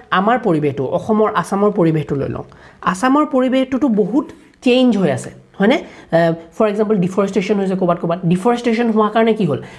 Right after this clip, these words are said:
তাত থকা যিমানখিনি অৰ্গেনিজম আছিলে, কিছুমান অৰ্গেনিজম মৰি গ'ল,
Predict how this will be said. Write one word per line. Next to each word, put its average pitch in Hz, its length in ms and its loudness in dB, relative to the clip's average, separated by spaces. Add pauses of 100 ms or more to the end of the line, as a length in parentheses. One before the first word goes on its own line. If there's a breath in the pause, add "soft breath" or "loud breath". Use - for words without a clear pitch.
(160 loud breath)
তাত 247 180 0 (140)
থকা 233 340 0
যিমানখিনি 233 800 0 (240 loud breath)
অৰ্গেনিজম 214 520 2
আছিলে, 214 320 0 (140)
কিছুমান 214 300 0
অৰ্গেনিজম 208 400 0
মৰি 190 180 2
গ'ল, 202 160 -2